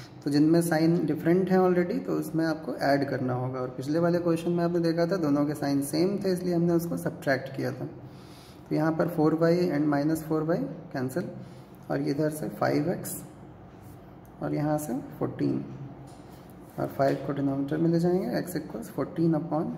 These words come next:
five। ये इस तरह से हमको x की value मिल गई तुरंत। अब इस x की value को किसी भी एक equation में रखकर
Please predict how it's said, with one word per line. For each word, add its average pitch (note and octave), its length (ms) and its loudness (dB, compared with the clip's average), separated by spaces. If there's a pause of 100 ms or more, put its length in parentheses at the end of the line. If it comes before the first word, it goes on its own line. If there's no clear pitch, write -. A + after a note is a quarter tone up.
five। - 920 -10
ये D#3+ 100 0
इस D#3 140 -6
तरह D3 200 0
से E3+ 120 -4
हमको E3+ 240 2 (100)
x - 160 -8
की D3 120 -2
value C#3+ 260 0
मिल D3+ 160 2
गई C3+ 200 -2
तुरंत। - 440 -4 (760)
अब C#3 100 -2
इस D#3 220 2
x E3 200 -2
की G3 140 4
value E3 340 4
को G3+ 160 -2 (220)
किसी G3+ 280 -4
भी F#3 160 4
एक F3+ 180 4
equation D#3 380 0
में D#3 140 -2
रखकर F#3+ 340 -4